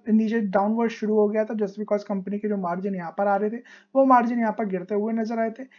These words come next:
कंपनी के रिजर्व्स अच्छे खासे हैं, कंपनी के पास थोड़ी बहुत यहाँ पर बोरोइंग है, दो सौ करोड़ रुपए के आसपास की, but यहाँ पर देखिए लगभग साढ़े तीन सौ एक सौ करोड़ के आसपास की बोरोइंग थी जो राइट इशू में पैसे रेज किए गए थे,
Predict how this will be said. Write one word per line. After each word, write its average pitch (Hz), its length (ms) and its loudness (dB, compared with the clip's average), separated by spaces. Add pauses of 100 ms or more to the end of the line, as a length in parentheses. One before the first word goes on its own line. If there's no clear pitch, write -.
(180)
कंपनी 233 340 0
के 262 100 -2
रिजर्व्स 208 440 0
अच्छे 240 220 -6
खासे 220 320 -2
हैं, 233 200 0
कंपनी 214 320 -2
के 220 80 -6
पास 226 140 -4 (100)
थोड़ी 269 180 -2
बहुत 226 240 -4
यहाँ 202 120 0
पर 196 120 -2
बोरोइंग 185 440 -2
है, 226 160 -2
दो 196 200 -2
सौ 196 120 -8
करोड़ 208 280 0
रुपए 208 240 -2
के 214 100 -6
आसपास 202 400 -4
की, 247 60 -8
but 220 260 -4
यहाँ 185 140 -4
पर 190 160 -4
देखिए 175 360 -8 (360)
लगभग 214 200 6
साढ़े 226 300 0
तीन 220 180 -2
सौ 233 100 -4
एक 220 180 -2
सौ 226 160 -12 (100)
करोड़ 220 260 0
के 214 100 -4
आसपास 202 340 -2
की - 140 -10
बोरोइंग 185 340 -2
थी 240 60 -4
जो 220 120 -2
राइट 190 260 0
इशू 196 220 -6
में 196 120 -6
पैसे 180 300 -6
रेज 180 220 -6
किए 208 200 -4
गए 208 160 -2
थे, 262 140 -12